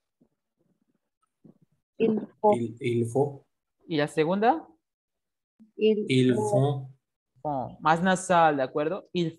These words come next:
Speaker 3: faut, una O cualquiera, una O en español, il faut. Y la segunda, ils font.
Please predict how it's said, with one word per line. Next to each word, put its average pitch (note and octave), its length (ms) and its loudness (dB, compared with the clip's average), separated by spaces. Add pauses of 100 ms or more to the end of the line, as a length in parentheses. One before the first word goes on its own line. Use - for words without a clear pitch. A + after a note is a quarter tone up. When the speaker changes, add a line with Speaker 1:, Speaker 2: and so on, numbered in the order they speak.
Speaker 3:
faut, B3+ 480 4
una E3+ 400 0
O D3 300 0
cualquiera, E3+ 520 -2
una D#3 260 -12
O D#3 180 -2
en E3 60 -6
español, E3 440 -10
il D#3+ 220 -8 (100)
faut. G3+ 340 -2 (460)
Y C#3 60 -4
la C#3 100 2
segunda, F3+ 760 -2
ils F3+ 380 -6 (300)
font. F3 280 -4